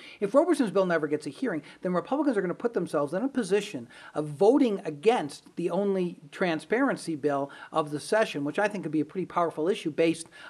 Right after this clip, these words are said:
on the poll that you released that was done, uh, by, uh, Ivana Cancela. But th-, this issue's far from over. We'll, we'll be talking about it, uh, next week. All right, Riley,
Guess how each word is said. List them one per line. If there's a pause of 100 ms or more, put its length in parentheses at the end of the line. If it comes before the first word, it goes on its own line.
on
the
poll
that
you
released
that
was
done, (320)
uh,
by,
uh,
Ivana
Cancela.
But
th-,
this
issue's
far
from
over.
We'll,
we'll
be
talking
about
it, (460)
uh,
next
week.
All
right,
Riley,